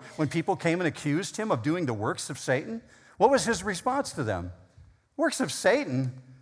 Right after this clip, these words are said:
Satan's not gonna throw Satan out." They were accusing him of delivering a man from demon possession.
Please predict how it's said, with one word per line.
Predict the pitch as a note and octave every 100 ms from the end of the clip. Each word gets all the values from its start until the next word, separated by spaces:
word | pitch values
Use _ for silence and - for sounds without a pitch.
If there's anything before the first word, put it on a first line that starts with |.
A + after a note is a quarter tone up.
| _ _
Satan's | - E4 F4 D4+ E3+
not | G3
gonna | F#3 F3
throw | - F#3
Satan | - G#3 G#3 D3+ D3+
out." | D3+ G3+ D#3+ -
They | D#3
were | D3+
accusing | C3+ F#3 E3 D#3+
him | E3+
of | B2+ G#2 -
delivering | C#3 C#3+ E3+ D#3+
a | B2+
man | C3 E3
from | C#3+ A#2+
demon | D3+ D#3+
possession. | C#3 A#2+ C3+ - F#3